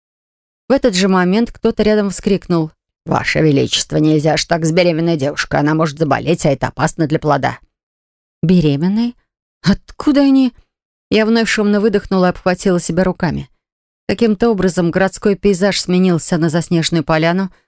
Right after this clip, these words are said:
окруженную горной грядой. Такой холодине стоять босой в одних джинсах и худи прохладно, мягко говоря. А этот незнакомец... Отец моего ребенка? Тот сон был вовсе не сном?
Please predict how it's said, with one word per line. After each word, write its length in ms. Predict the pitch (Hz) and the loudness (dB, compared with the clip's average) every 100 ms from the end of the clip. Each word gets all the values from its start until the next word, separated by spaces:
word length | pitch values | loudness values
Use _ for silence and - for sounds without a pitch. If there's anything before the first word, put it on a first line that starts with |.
| _ | _
окруженную 640 | 180 190 190 185 220 208 185 | -4 0 0 2 2 2 2
горной 280 | 196 185 | 0 0
грядой. 420 | 202 202 151 143 - _ _ _ _ | 0 0 -2 -4 -8 _ _ _ _
Такой 260 | - - 240 | -10 -2 0
холодине 500 | - 220 214 208 226 | 2 2 2 2 0
стоять 300 | - 202 202 | 0 0 0
босой 340 | 180 190 - 208 | 0 -2 0 0
в 40 | |
одних 280 | 190 170 170 | 0 -2 -4
джинсах 460 | - 196 - 196 | -2 -2 -2 -4
и 80 | - | -4
худи 320 | 165 - 185 | -4 -2 -2
прохладно, 540 | 190 185 180 160 185 202 | 0 -2 -2 -2 -2 0
мягко 320 | 202 151 - | 0 -2 -6
говоря. 380 | 147 151 139 139 _ _ _ _ _ _ _ - | -4 -2 -2 -6 _ _ _ _ _ _ _ -4
А 120 | 165 | 0
этот 360 | 196 196 190 - | 0 -2 -6 -2
незнакомец... 840 | 196 175 185 - 226 220 170 - - _ _ _ _ _ _ _ | -2 0 -4 -2 -2 0 -2 -6 -12 _ _ _ _ _ _ _
Отец 340 | 165 - 220 220 | -4 -2 -2 0
моего 200 | 220 220 | 0 0
ребенка? 580 | 214 220 294 - 233 - _ _ _ _ _ - | 0 0 -2 -2 -8 -8 _ _ _ _ _ -4
Тот 160 | 247 | -2
сон 320 | - 285 247 | 0 2 2
был 160 | 220 226 | 2 2
вовсе 320 | 233 240 - | 0 0 0
не 140 | 233 226 | 2 0
сном? 440 | - 226 233 302 | 0 2 2 0